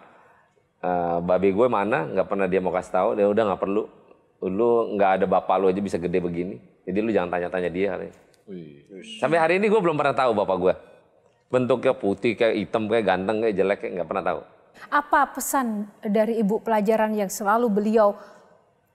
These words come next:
Speaker 3: tekankan kepada seorang Sahroni dari kecil sampai dengan sekarang yang menjadi pegangan?
Speaker 1: Eh, pesan, eh, dari emak sama nenek, karena gue gede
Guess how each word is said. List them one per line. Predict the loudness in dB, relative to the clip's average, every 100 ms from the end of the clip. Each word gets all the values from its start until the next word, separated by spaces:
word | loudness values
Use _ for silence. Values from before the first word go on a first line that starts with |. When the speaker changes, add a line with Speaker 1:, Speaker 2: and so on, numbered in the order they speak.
| _
Speaker 3:
tekankan | 0 2 2 2 0
kepada | -2 2 2
seorang | 2 0 0
Sahroni | 0 2 2 0 -2
dari | 2 2
kecil | 2 -2
sampai | -2 -2
dengan | -4 -4
sekarang | -2 -2
yang | -2
menjadi | -4 -4
pegangan? | -4 -4 2
Speaker 1:
Eh, | 4 6 4 2
pesan, | -2 0 2 2 2
eh, | 2 2 2
dari | 4 4 2
emak | 0 -2 -2 -2
sama | -2 0 0
nenek, | 2 2 0
karena | 0 -2
gue | 0 0 0
gede | 2